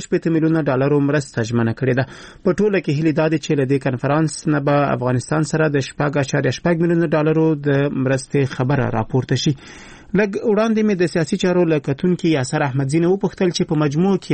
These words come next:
د افغانستان لپاره، د افغانستان د ولس لپاره د ملګرو ملتونو د نننۍ غونډې ارزښت په څه کې دی؟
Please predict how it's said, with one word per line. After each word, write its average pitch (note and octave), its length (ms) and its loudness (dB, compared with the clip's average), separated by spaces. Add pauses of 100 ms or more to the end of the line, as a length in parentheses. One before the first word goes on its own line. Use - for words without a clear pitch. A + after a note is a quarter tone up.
د - 20 2 (100)
افغانستان C3 560 0
لپاره، A#2 360 -2
د - 100 -2
افغانستان B2+ 460 0
د C3+ 140 2
ولس D#3+ 300 0
لپاره C3+ 340 0 (540)
د C3+ 120 2
ملګرو C#3+ 360 0
ملتونو C#3+ 360 0
د C3+ 200 -2
نننۍ C3 360 2 (360)
غونډې D3 320 2 (160)
ارزښت B2+ 440 -2
په A2+ 60 -4
څه - 180 -10
کې - 140 -6
دی؟ - 100 -10